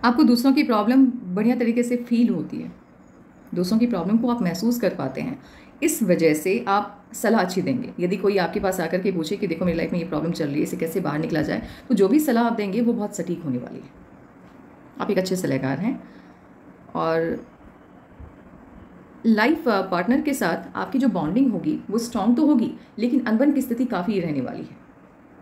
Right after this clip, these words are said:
वो अनबन की स्थिति इसलिए रहेगी, अब आप पूछेंगे कि ऐसा क्यों,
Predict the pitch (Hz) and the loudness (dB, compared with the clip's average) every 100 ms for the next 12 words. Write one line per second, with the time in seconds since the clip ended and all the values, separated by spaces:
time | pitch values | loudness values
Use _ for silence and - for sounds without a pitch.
0 | - - - - - - 240 359 - 202 | -20 -20 -20 -20 -14 -2 2 2 2 0
1 | 226 262 285 240 247 240 233 175 170 151 | 2 2 2 2 2 2 4 2 2 -2
2 | 156 - 180 190 190 190 208 220 233 180 | -4 -4 -4 -4 -4 -2 -2 -2 -4 -4
3 | 202 202 | -2 -2